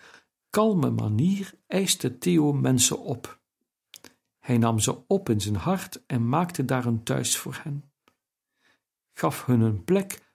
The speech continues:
waar ze thuis hoorden. En om de een of andere vreemde reden had hij zijn rechten doen gelden op haar,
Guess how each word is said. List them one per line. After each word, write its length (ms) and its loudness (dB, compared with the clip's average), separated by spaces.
waar 180 0
ze 180 -2
thuis 340 2
hoorden. 500 -4
En 140 2
om 120 4
de 220 -6
een 320 4
of 180 0
andere 500 4
vreemde 560 2
reden 440 4
had 280 -4
hij 140 4
zijn 260 2
rechten 380 -2
doen 220 0
gelden 360 0
op 180 -6
haar, 440 -8